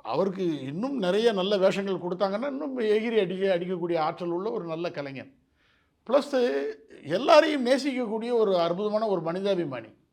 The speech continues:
So, நாங்கெல்லாம் டீமா உட்காந்து சாப்பிட்டுக்கிட்டு இருக்கும்போது, பேசிக்கிட்டு இருக்கும்போது, வைக்கும்போதெல்லாம் அதெல்லாம் நாங்க அடிக்கடி பேசுவோம்.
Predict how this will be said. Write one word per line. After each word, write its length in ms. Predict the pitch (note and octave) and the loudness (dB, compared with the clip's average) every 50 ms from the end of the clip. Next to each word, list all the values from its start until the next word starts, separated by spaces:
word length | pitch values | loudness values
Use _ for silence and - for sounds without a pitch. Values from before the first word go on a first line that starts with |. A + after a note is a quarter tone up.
| _ | _
So, 180 | _ - D#3 D#3 | _ -12 -10 -10
நாங்கெல்லாம் 480 | C#3+ C#3+ D#3 E3 F3+ G3+ A3+ A#3+ A#3 A#3 - - - _ _ _ _ - | -8 -6 -6 -6 -4 -2 0 -2 -2 -2 -6 -20 -20 _ _ _ _ -10
டீமா 220 | G#3+ A3 A3 A3 G#3 | -8 -6 -2 0 0
உட்காந்து 400 | G3 F3+ G3 G3 G3 G#3 G3+ G3 E3+ | 0 0 -2 -2 -2 0 0 0 0
சாப்பிட்டுக்கிட்டு 320 | F#3+ F#3+ G3+ F#3+ F3+ F#3+ F3+ | 0 0 0 0 -2 -4 -4
இருக்கும்போது, 480 | E3+ F3 E3 F3+ F3 F3+ F3+ F3 F3+ | -4 -4 -6 -4 -2 -2 0 0 -2
பேசிக்கிட்டு 360 | F3 F3+ F#3 D#3 F3 F3+ E3 E3+ | -2 -2 -6 -4 -6 -8 -8 -8
இருக்கும்போது, 320 | D#3+ E3 D#3+ E3 D#3+ E3 | -10 -8 -8 -8 -6 -6
வைக்கும்போதெல்லாம் 540 | E3 D3+ D3 D#3+ D3+ D#3 D#3+ E3 G#3 A#3+ C4+ | -8 -8 -8 -8 -4 -4 -4 -4 -4 -8 -8
அதெல்லாம் 280 | B3 A3 G3 G3 G#3 | -6 -4 -4 -4 -4
நாங்க 180 | G3+ G3 F#3 F3 | -4 -4 -6 -6
அடிக்கடி 300 | E3 D#3+ D#3 F3 F3 F3+ | -6 -6 -6 -6 -6 -6
பேசுவோம். 440 | F3 F3 D#3+ C#3 - D3+ B2 - | -6 -8 -10 -12 -12 -14 -16 -16